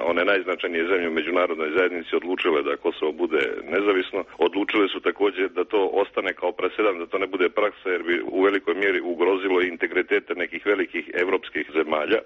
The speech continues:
koje imaju slične probleme kakav je problem Kosova, tako da definitivno to neće biti praksa, nego će ostati presedan. I mislim da će do tog priznanja doći. Ja sam više puta komentarizao i ako treba Kosovo da se prizna, da definitivno Crna Gora treba da bude među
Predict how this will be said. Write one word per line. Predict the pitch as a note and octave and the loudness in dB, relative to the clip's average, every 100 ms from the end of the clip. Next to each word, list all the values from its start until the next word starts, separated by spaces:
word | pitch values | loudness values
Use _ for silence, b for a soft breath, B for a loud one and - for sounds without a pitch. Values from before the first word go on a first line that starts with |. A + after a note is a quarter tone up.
| - | -2
koje | E2 F#2 | 0 0
imaju | F#2+ F2 E2 | 0 -2 -2
slične | A#2+ - E2+ D2 | -2 -2 -2 -2
probleme | D#2+ F2+ F2 D#2+ - | -2 0 0 -2 -4
kakav | F#2 E2 | -2 0
je | D#2 - | -2 -2
problem | E2 D2+ C2+ | -2 -2 0
Kosova, | G#2 - B2 G#2 B B _ | 0 2 0 0 B B _
tako | G#2 G2 | -10 -4
da | F#2+ G#2 | 0 0
definitivno | - F#2+ G2 F#2 | -2 -12 -6 -4
to | F#2+ | 0
neće | G2+ G2 | -2 -2
biti | F2+ F2+ | -6 -6
praksa, | E2+ F#2+ - F2 | -2 -2 -4 -6
nego | E2+ D#2+ | -2 -2
će | E2 | 0
ostati | F2 G#2+ - | 0 -2 -4
presedan. | - - - A2+ G#2+ - B B B B | -4 -2 2 2 2 -4 B B B B
I | G#2 | -4
mislim | B2 C#3+ D#3 | -2 0 0
da | C#3 B2+ | 2 0
će | - | -2
do | C3 | -2
tog | C3 D3 | 0 0
priznanja | C3 A#2 B2+ C3+ G#2 D#2 - | -2 -2 0 0 -2 -8 -2
doći. | G#2+ D#2+ - D2 E2 | -2 0 -6 -2 2
Ja | F#2 - | 0 0
sam | G#2 F2 D#2+ | -6 -4 -2
više | C#3+ - | -2 -2
puta | G2+ G#2 | -2 -2
komentarizao | F#2 F#2 F2 G#2+ G#2+ F#2+ F#2+ | -2 -2 -2 0 0 0 2
i | F2+ | 2
ako | E2+ F2 | 2 -2
treba | G2+ F#2+ | 0 0
Kosovo | E2+ F#2+ F2 | 0 -2 2
da | F2 - | 0 0
se | - | -2
prizna, | G#2+ G2+ G2+ | 0 2 0
da | F2 D#2+ D2+ F#2+ | 2 0 0 -4
definitivno | - E2 F#2+ E2+ | -4 -10 -4 -2
Crna | - F#2 | 0 0
Gora | F2+ F2+ | 2 0
treba | E2+ F#2 D#2+ | 0 -2 -2
da | E2 | -2
bude | F2 F2+ | -2 -2
među | E2 D#2+ | -2 -2